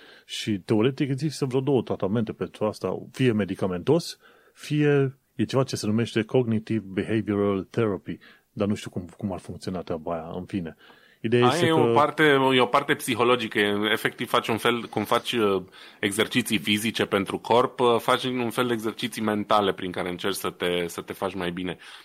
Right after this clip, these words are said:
Speaker 2: Dar e o chestie care funcționează la unii, la alții nu, că
Speaker 1: Mhm.
Speaker 2: ține foarte mult de voința proprie, știi? Adică acolo chiar trebuie să ai voință, nu-ți alterează chimia în creier așa instant.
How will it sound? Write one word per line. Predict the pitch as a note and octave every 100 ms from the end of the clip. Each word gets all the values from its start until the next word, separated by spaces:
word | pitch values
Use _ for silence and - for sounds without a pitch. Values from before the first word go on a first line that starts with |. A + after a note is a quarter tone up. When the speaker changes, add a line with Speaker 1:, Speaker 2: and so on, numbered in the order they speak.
| _
Speaker 2:
Dar | G2+
e | B2+
o |
chestie | B2+ D3 C#3+
care | C3+ C#3 C#3 C3 -
funcționează | C3+ A#2+ B2+ C#3 B2+
la | A#2 A#2
unii, | B2+ A#2+
la | A#2
alții | A#2 -
nu, | G#2+ G#2+ F2
că | - F#2+
Speaker 1:
Mhm. | A2+ G2
Speaker 2:
ține | A#2 B2
foarte | - A#2 A2
mult | A2
de | G#2
voința | F#2+ G2+ G2 F2
proprie, | - F#2 - D2+
știi? | C#2+ - G#2+ - - - -
Adică | F#2+ G2 G#2
acolo | F#2+ B2+ A#2+
chiar | B2 C3
trebuie | C3 A2+
să | A#2
ai |
voință, | G#2 G#2 G#2+ G2+ F#2 E2
nu-ți | F#2+ A#2+ C3
alterează | A2+ A2 G2 F#2+ F2 F2+
chimia | - G2 G2 G2
în | F2+ F2
creier | G2+ G2 F2+
așa | F2 G2+
instant. | F2 E2+ - E2+ D2+ -